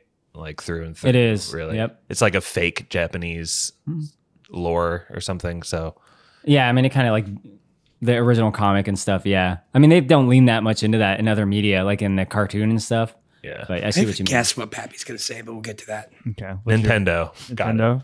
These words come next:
Speaker 3: Well, everyone who knows me knows that I just ride Honda motorcycles, uh, everywhere. I'm just kidding. Um,
Speaker 4: <laughs>
Speaker 3: uh, I became a fan of sushi when I met my wife.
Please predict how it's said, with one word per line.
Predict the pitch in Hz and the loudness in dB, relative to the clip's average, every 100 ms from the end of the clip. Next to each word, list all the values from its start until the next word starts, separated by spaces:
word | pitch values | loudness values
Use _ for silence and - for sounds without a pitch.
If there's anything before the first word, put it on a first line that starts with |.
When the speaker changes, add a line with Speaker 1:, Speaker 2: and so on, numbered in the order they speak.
| - | -2
Speaker 3:
Well, | 165 | 2
everyone | 208 240 214 | 6 6 8
who | |
knows | 190 185 131 | 6 6 6
me | 156 143 | 6 8
knows | 135 120 | 8 6
that | 123 | 4
I | 123 | 4
just | 117 - 123 | 2 2 2
ride | 120 113 110 | 4 4 0
Honda | - - - 139 131 | -6 -4 2 4 6
motorcycles, | 113 107 104 - 104 98 92 - - _ _ - | 6 4 2 -2 -4 -4 0 0 -2 _ _ -2
uh, | 143 - | 0 2
everywhere. | 135 131 117 | 2 4 6
I'm | 117 | 6
just | 107 | 4
kidding. | - 104 120 | 2 0 4
Um, | 127 135 127 127 113 180 180 170 156 | 4 4 4 0 -2 -8 -10 -12 -14
Speaker 4:
<laughs> | - - - - | -20 -20 -4 2
Speaker 3:
uh, | 165 160 151 147 - - | 4 6 4 2 0 0
I | 180 | 4
became | 190 180 165 160 156 | 4 4 2 4 4
a | |
fan | 139 - 139 | 2 2 4
of | 139 | 4
sushi | 123 - 139 127 120 | 4 4 4 4 4
when | 117 | 4
I | 110 | 4
met | 113 113 | 4 4
my | 107 | 4
wife. | 110 107 | 4 2